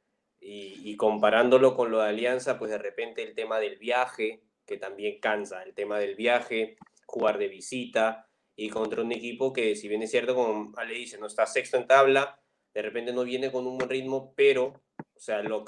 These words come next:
lo que ya ha mostrado en la Libertadores, en los dos pri-, en los dos primeros partidos, eh, no es tampoco poca cosa.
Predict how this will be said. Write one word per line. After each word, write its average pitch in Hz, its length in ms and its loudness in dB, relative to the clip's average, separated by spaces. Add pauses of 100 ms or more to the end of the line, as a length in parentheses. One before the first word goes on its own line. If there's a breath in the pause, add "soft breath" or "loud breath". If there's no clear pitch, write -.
lo 113 200 -6
que 107 140 -4
ya 147 220 2
ha 135 60 2
mostrado 127 520 0
en 127 80 0
la 117 60 -4
Libertadores, 110 720 -4
en 117 100 -10
los 104 100 -6
dos 113 120 -14
pri-, 110 340 -10
en 107 180 -8
los 98 220 -8
dos 123 220 -2
primeros 110 480 -6
partidos, 117 800 -2 (480)
eh, 101 600 2
no 113 100 0
es 123 80 -2
tampoco 117 500 0
poca 110 240 0
cosa. 135 400 0